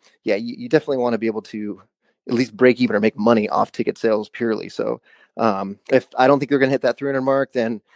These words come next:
I'll, I'll kick Todd an email and just say, "Hey, you know, he's been doing this for so long though that he usually knows the band." And, you know, it's just one of those, "Oh, well, well, they were trying to, <laughs> they're trying to graduate up, but I'll,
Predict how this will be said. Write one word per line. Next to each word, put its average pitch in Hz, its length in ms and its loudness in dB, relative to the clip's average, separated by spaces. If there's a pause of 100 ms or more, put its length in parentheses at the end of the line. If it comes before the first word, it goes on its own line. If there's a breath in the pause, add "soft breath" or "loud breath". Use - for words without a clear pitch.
(160 soft breath)
I'll, 139 320 2
I'll 151 100 0
kick - 280 -2
Todd 151 260 0
an 127 60 -4
email 139 280 -2
and 156 80 -6
just 127 140 -12
say, 123 120 -2
"Hey, 123 200 -2
you 131 100 -4
know, 123 200 -4
he's 147 200 -6
been 127 220 4
doing 117 140 0
this 107 120 -8
for 113 80 -8
so 120 220 -2
long 107 240 -2
though 120 160 0
that 104 160 -4 (440)
he - 100 -4
usually 147 280 2
knows 117 380 2
the - 80 0
band." 117 500 2 (380)
And, 110 580 2
you 123 100 0
know, 107 160 6
it's 104 100 2
just 123 180 -2
one 110 100 6
of 104 60 4
those, 107 160 4
"Oh, 196 100 6
well, 190 260 4
well, 107 120 -6
they 120 100 6
were 120 60 0
trying 123 240 2
to, 113 220 2
<laughs> - 40 -8
they're 156 100 2
trying 160 180 4
to 143 40 -2
graduate 147 440 4
up, 156 200 2
but 117 120 -6
I'll, 120 260 -4